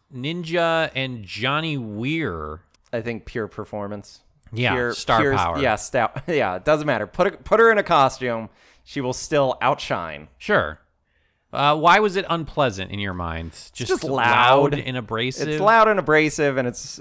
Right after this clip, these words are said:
Speaker 2: a cacophony, and it's like, if you watch a singing show, you general-, like,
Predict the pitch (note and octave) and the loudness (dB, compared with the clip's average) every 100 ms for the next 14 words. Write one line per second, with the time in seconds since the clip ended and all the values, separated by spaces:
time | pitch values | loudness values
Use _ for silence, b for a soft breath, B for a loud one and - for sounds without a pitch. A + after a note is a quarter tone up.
0 | - A#2 - A#2 C3+ A#2+ - A#2 G#2+ G#2+ | -12 -12 -10 -2 4 4 2 -6 -4 -4
1 | G#2+ - B2 G#2+ G#2+ A#2+ A#2 G#2+ G#2 - | -8 -8 -6 -6 -6 -2 0 0 -2 -8
2 | _ _ _ - A#2 - C#3 B2+ A#2+ - | _ _ _ -10 -8 -4 -2 -2 -6 -12
3 | A2+ C#3 F#3 A3 F#3+ - E3+ D#3+ D3+ - | -6 -2 0 0 -2 -4 -6 -4 -6 -2
4 | C#3+ C#3 C3+ C3 A#2 B2 B2+ C3 B2+ - | 2 4 2 -2 -6 -2 -2 0 -4 -4
5 | C3+ C#3 C3+ _ | 0 0 -2 _